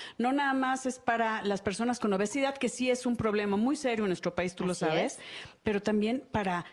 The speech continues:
Speaker 1: según nuestros requerimientos, en, en saber llegar con los profesionales, y eso es lo que está preparando la universidad.
Speaker 2: Exactamente. Bueno, en la Universidad Anáhuac Puebla lo que hacemos es que todos nuestros programas de estudio están siendo evaluados cada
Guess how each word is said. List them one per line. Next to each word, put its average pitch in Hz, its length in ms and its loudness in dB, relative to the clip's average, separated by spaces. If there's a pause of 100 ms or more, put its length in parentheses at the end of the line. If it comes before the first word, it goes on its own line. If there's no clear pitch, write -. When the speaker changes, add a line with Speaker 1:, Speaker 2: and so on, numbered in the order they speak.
(140)
Speaker 1:
según 220 320 0
nuestros 233 300 0
requerimientos, 185 840 0 (320)
en, 202 220 2
en 180 320 -2
saber 220 520 0
llegar 214 480 0
con 220 140 4
los 214 140 -2
profesionales, 180 800 0
y 196 40 2
eso 190 160 -2
es - 20 0
lo 185 80 -2
que 180 80 -6
está 170 180 -2
preparando 165 480 0
la 160 140 0
universidad. 143 460 -2
Speaker 2:
Exactamente. 247 720 -2
Bueno, 175 200 0
en 180 80 0
la 180 80 2
Universidad 208 540 0
Anáhuac 262 380 0
Puebla 214 260 2
lo 220 160 -2
que 175 60 -4
hacemos 196 440 -4
es 196 200 -2
que 202 180 -2
todos 240 380 0
nuestros 202 320 -4
programas 190 480 0
de 175 80 -2
estudio 165 560 -2 (480)
están 233 500 0
siendo 240 500 2
evaluados 196 880 0 (260)
cada 185 500 0